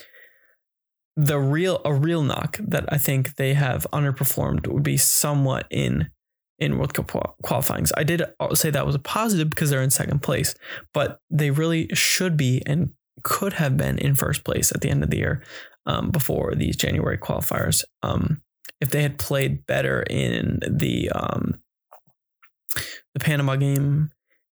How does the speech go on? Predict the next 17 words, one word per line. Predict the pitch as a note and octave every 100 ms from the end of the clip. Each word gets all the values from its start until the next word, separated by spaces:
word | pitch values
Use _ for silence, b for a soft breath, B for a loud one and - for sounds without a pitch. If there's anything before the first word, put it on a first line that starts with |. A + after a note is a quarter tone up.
| -
and | C2+ B1 A#1+ - -
the | A2+ G2+ -
Jamaica | D3 D3 C#3+
game, | C#3 C3+ C3+
if | C3+
they | C3
had | C3
won | D3+ E3+
that | E3+
Jamaica | E3+ E3 -
game, | - D3+ D3 C#3 -
they'd | - C#3+
be | B2
in | -
first | - -
place. | - - - -
So | D#3 C#3+ D#3+